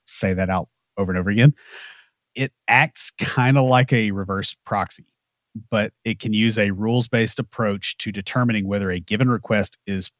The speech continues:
part of an attack or not. If it is, then that request will be rejected, right? So, like, you know, let's say, I don't know, let's say, let's pick on Kazakhstan. You're getting a ton of attacks out of Astana, Kazakhstan,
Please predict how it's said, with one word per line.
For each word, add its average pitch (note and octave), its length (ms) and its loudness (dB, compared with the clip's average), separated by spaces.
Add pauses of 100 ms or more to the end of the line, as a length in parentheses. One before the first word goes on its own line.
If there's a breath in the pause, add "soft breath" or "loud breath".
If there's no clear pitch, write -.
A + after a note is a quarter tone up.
part A2+ 220 0
of F#2+ 80 -2
an F2+ 80 -4
attack G2+ 440 0
or E2+ 100 -6
not. E2+ 500 -4 (720)
If - 160 -6
it G3 100 -4
is, C3 640 4 (640)
then A2 160 -4
that G#2+ 160 -4
request G2 340 -4
will G2+ 80 -8
be F#2 120 -8
rejected, E2 500 -10 (640)
right? G2+ 240 2
So, G#2+ 180 2
like, G2 380 -2
you A2 80 -8
know, F#2+ 140 -4
let's A2+ 180 -2
say, A#2+ 540 4 (100)
I G2 40 -6
don't F#2 80 -2
know, F#2 80 0
let's F#2+ 120 -2
say, F#2 220 -6
let's G#2+ 160 -12
pick - 200 -4
on G2 140 -6
Kazakhstan. - 540 -10 (320)
You're B2+ 120 0
getting A#2+ 220 2
a G2 220 -2
ton D3 200 6
of C#3 120 6
attacks A#2 520 -2
out G#2+ 160 -2
of G2+ 280 -4
Astana, A2 640 0 (280)
Kazakhstan, F2 580 -6